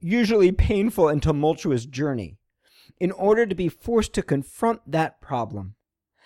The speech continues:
and ultimately change. And this is the easiest way to build a movie, because the truth of the matter is every human being in the world has a problem.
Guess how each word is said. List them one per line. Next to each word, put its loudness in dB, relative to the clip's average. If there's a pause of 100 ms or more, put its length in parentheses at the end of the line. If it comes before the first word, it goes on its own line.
(160)
and 0
ultimately 0
change. -8 (640)
And 2
this -2
is -8
the -4
easiest -4
way -4
to -6
build -8
a -8
movie, -8
because -4
the -14
truth -8
of -10
the -4
matter -6
is -6
every 0
human 0
being -4
in -6
the -6
world -2
has -12
a -16
problem. -18